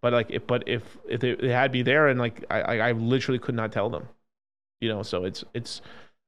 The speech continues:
it gets, it gets dark, man. It gets real dark. So, you know, sh-, shout out, you know, hey, buy a gun,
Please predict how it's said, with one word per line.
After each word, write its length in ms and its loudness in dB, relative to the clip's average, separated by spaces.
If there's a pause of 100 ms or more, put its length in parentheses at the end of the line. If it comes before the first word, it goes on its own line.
it 240 6
gets, 180 4
it 140 4
gets 160 4
dark, 320 4
man. 160 0
It 120 2
gets 200 -2
real 160 4
dark. 200 2
So, 200 2
you 180 2
know, 140 2
sh-, 220 -4
shout 260 4
out, 140 4
you 100 2
know, 100 2
hey, 360 2 (420)
buy 240 2
a 60 0
gun, 260 -2